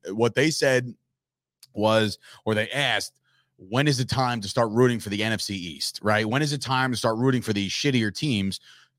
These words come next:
uh, in order for the Dallas Cowboys to get a better seed?" Look, if you're a Dallas Cowboys fan, you've seen this too many times. You've seen this, "Oh, we got a great lead in the division," and then it's, eh, and then it's, eh, and then it's,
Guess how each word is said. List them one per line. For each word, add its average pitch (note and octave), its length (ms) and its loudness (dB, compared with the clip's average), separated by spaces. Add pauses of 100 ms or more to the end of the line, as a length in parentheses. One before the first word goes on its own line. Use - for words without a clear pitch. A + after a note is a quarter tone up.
uh, G2+ 320 4
in A#2+ 100 4
order B2+ 200 6
for A#2 100 -4
the A#2 80 -2
Dallas C3 340 2
Cowboys B2+ 400 -2
to G2 60 -10
get G2+ 120 0
a G2 40 -2
better G2 220 0
seed?" G2+ 380 -2 (640)
Look, C3+ 240 -4 (140)
if A#2 120 -12
you're G3+ 120 2
a F#3+ 40 0
Dallas C#3 320 0
Cowboys C3 400 -4
fan, F#2+ 240 -6
you've D3+ 140 0
seen G3 260 0
this C#3 200 -2 (640)
too F3+ 160 4
many D#3 160 4
times. D3+ 460 -2
You've C3 140 -2
seen G#3 320 0
this, D#3+ 200 -2 (360)
"Oh, F3+ 220 6
we C#3+ 100 4
got D#3 120 4
a B2 40 -2
great D3 400 4
lead D#3 480 0
in C#3 100 2
the C#3+ 80 4
division," B2+ 520 2
and A2+ 240 0
then C3 120 2
it's, C3 300 -2
eh, C#3+ 60 0
and A2 500 -4
then A#2+ 160 -6
it's, B2+ 180 -12 (160)
eh, C3 60 -4
and G#2+ 420 -4
then A#2 120 -4
it's, - 160 -10